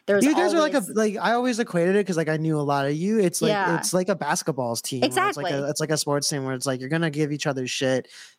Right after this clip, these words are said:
Speaker 2: You,
Speaker 1: Exactly.
Speaker 2: it doesn't necessarily come from a place of hatred, but more of a, like, I know maybe Elizabeth kids about this in her own life, so I'm gonna just
Speaker 1: Mm-hmm.
Speaker 2: jab her a little bit.
Speaker 1: Yeah.
Speaker 2: But it's interesting, though, that, like,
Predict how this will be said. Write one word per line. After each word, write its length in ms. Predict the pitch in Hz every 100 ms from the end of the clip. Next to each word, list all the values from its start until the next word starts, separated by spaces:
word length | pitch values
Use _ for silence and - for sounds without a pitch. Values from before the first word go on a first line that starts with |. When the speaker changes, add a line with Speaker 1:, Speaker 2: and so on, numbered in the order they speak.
| 233
Speaker 2:
You, 340 | 156 156 170
Speaker 1:
Exactly. 220 | - -
Speaker 2:
it 120 | 180
doesn't 360 | 160 180 175 160
necessarily 640 | 156 151 - 143 151 147 143
come 260 | 143 139
from 200 | 123 143
a 60 | 123
place 320 | - 143 135
of 160 | 127 -
hatred, 420 | 147 143 147 135
but 140 | 135
more 240 | 127 135 135
of 80 | 127
a, 40 |
like, 200 | 127 123 _
I 240 | 123 147
know 520 | 151 147 143 139 135 131 - - _ _ -
maybe 280 | 147 139
Elizabeth 760 | 143 127 139 135 131 131 120 - _ _ _ _ _
kids 280 | - 160 127
about 280 | 135 127 120
this 200 | 135 135
in 120 | 151
her 200 | 156 175
own 220 | 170 185 185
life, 240 | 190 190
so 140 | -
I'm 140 | 143 131
gonna 180 | 127 233
just 400 | 202 202 175 165
Speaker 1:
Mm-hmm. 60 |
Speaker 2:
jab 380 | - 151 127 127
her 120 | - 120
a 80 |
little 240 | 120 123 120
bit. 140 | 123
Speaker 1:
Yeah. 40 | 170
Speaker 2:
But 180 | 175
it's 120 | 185 196
interesting, 520 | 233 294 - 196 165
though, 160 | 156 147
that, 140 | 135
like, 280 | 135 127 _